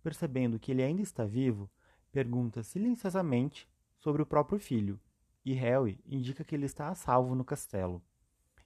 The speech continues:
Isso é tudo que mamãe precisava saber para querer se reunir com seu filho desaparecido. "Está morto", mentiu Narcisa. Ao final,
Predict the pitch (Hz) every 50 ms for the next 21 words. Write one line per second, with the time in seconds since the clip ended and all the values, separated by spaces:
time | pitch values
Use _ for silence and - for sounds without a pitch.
0 | _ - 117 - 131 113 - - 175 190 208 202 - 208 180 170 147 131 131 135
1 | - - 135 - - 131 120 110 104 110 104 - 160 156 135 120 131 156 - -
2 | _ _ _ _ _ - - - _ - 143 143 147 - 160 156 156 147 143 143
3 | 143 139 - - 135 127 170 208 190 165 160 - - 160 - - 185 202 196 -
4 | - 131 127 131 127 123 135 139 135 - 135 139 156 156 - - 101 90 90 87
5 | 87 - _ _ _ _ _ _ _ _ _ _ _ _ _ _ _ - - -
6 | 151 151 147 135 135 135 143 - _ - - _ _ _ _ _ _ _ _ _
7 | - 113 117 117 113 110 - 113 110 107 113 110 - - - - 101 90 90 90
8 | 90 90 _ _ _ _ _ _ _ _ _ _ _ _ _ _ - 110 110 -
9 | - 143 127 113 113 127 160 - _